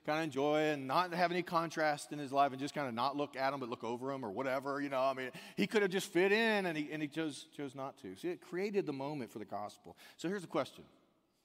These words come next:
These two temp-, these two things. When it comes to choosing our friends and building our friend circles in life, how do we choose our friends in such a way as to help us live in this tension? Well, that's what I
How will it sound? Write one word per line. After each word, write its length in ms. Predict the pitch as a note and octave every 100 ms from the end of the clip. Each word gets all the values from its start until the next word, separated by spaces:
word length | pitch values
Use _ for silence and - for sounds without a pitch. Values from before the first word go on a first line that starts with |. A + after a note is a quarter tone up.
| _ _ _ _ _ _
These 140 | C3 -
two 180 | D#3+
temp-, 340 | D3+ D#3 C#3+ -
these 140 | C3+
two 120 | - D3+
things. 360 | G#2+ F#2+ - - - - _ _ -
When 140 | D3
it 120 | D#3 -
comes 320 | F#3 G#3+ G3+
to 100 | F3
choosing 420 | - F#3+ F3 E3+
our 120 | C3+
friends 880 | - D3 A2+ D#2+ C#2+ - - - - _ _ _ _ _ _ _ _ -
and 160 | C3+ A#2+
building 340 | F3 F3+ F3
our 140 | D#3+
friend 340 | C#3 E3 E3 D3+
circles 840 | - D3+ C3+ F#2+ D2 - - - -
in 120 | A#2
life, 280 | A2+ G2+ E2 E2+ - - - - _ _ _ _ _ _ _ _ _ -
how 180 | F#3
do 80 | A#3
we 100 | C#4
choose 220 | - G#3+
our 100 | F3
friends 520 | C#3 - D#3 D#3 C#3+ B2+
in 60 |
such 240 | A#2 C3+ C3
a 40 |
way 280 | B2 C#3 C3+
as 100 | B2+
to 80 | G#2+
help 240 | D3+ C#3
us 160 | C3 B2
live 180 | C3
in 120 | B2 A2+
this 160 | G2+
tension? 340 | - C#3+ - A2 _ _ _ _ _ _ _ _ _ _ _ _ - - _ _ _ _ -
Well, 60 |
that's 180 | D#3+ F3
what 140 | F3+ F3
I 220 | E3+